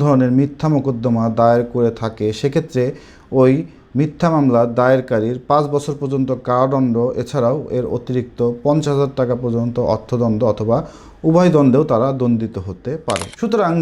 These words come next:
যৌতুক নিরোধ আইনের ছয় ধারা অনুযায়ী যদি স্ত্রী বা স্ত্রী পক্ষের লোকজন স্বামীর বিরুদ্ধে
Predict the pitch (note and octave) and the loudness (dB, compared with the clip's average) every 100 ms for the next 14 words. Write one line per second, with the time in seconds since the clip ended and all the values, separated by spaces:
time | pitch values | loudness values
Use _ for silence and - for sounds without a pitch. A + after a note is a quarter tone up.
0 | C#3+ F3 F3+ E3+ F3 F3+ - C#3+ D3 B2 | 2 2 2 2 4 2 2 2 2 0
1 | A#2 - D3 D3+ C#3+ D3+ D3 C#3+ C3 B2+ | -4 -4 0 2 2 0 2 0 0 0
2 | B2 A#2 A2+ B2+ C3+ C3+ - C3 A#2 B2 | 0 -2 -4 -4 -6 -6 -4 -2 0 0
3 | A#2+ - B2+ B2+ B2 - C3 C3 B2+ A#2 | -2 -4 -4 -2 -4 -2 0 2 0 0
4 | A#2 B2 D3+ - - - - D3 D#3 B2+ | -2 -2 -4 -16 -20 -14 -2 2 2 2
5 | C#3 C3+ C3+ | 0 0 -2